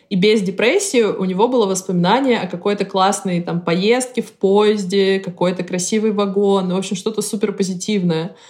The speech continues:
В депрессивном состоянии это была, ну, то есть это было воспоминание там про худшую поездку в жизни. Ну, поэтому, когда ты в депрессии думаешь о том, как ты сейчас можешь пойти встретиться с друзьями, даже если это твои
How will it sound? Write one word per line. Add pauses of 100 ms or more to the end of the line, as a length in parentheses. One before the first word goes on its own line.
(140)
В
депрессивном
состоянии
это
была,
ну,
то
есть
это
было
воспоминание
там
про
худшую
поездку
в
жизни. (380)
Ну,
поэтому,
когда
ты
в
депрессии
думаешь
о
том,
как
ты
сейчас
можешь
пойти
встретиться
с
друзьями,
даже
если
это
твои